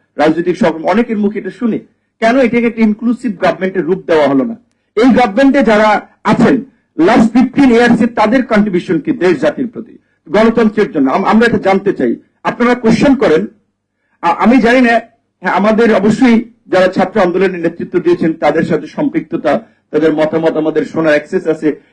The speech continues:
এই যে একটা গভর্নমেন্ট ফর্ম হলো, কার অপিনিয়নে কিভাবে ফর্ম হলো? We don't know। শুধুমাত্র আপনার, আহ, আপনার কয়েকজন সমন্বয়কের কথায় একটা গভর্নমেন্ট হয়ে যাবে? আন্দোলনটা কি শুধু সমন্বয়করা করেছে? পলিটিক্যাল পার্টিগুলো পেছন থেকে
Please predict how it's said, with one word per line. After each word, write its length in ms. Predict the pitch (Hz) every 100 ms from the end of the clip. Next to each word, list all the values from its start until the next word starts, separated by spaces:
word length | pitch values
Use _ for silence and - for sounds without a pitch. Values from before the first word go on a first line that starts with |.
| _
এই 120 | 208
যে 60 | 226
একটা 180 | 277 254
গভর্নমেন্ট 400 | 196 196 240 226
ফর্ম 240 | 247 277 220
হলো, 140 | 143 110 - _ _ _ _ -
কার 160 | 226 277
অপিনিয়নে 460 | 233 262 277 269 269
কিভাবে 420 | 262 254 285 277
ফর্ম 220 | 233 214 156
হলো? 120 | 151
We 100 | 220
don't 200 | 214 151
know। 100 | 117 - _ _ _ _ _ _ _ -
শুধুমাত্র 420 | 233 285 294 294 285 285 - _
আপনার, 280 | - 185 240 208
আহ, 760 | - 185 170 147 135 113 143 123
আপনার 200 | 123 202 190 - _ -
কয়েকজন 320 | 226 220 254
সমন্বয়কের 680 | - 226 247 254 269 269 262
কথায় 320 | 220 226 240 226
একটা 220 | 196 233
গভর্নমেন্ট 360 | 214 202 254 254
হয়ে 140 | 294
যাবে? 200 | 233 117 - _ _ _
আন্দোলনটা 420 | - 208 247 262 247
কি 100 | 233
শুধু 180 | 214 240
সমন্বয়করা 560 | - 226 262 277 277
করেছে? 320 | 269 285 - - _ _ _ _ -
পলিটিক্যাল 380 | 226 254 254
পার্টিগুলো 440 | 254 220 226 254 269
পেছন 280 | 247 233 262
থেকে 280 | 233 262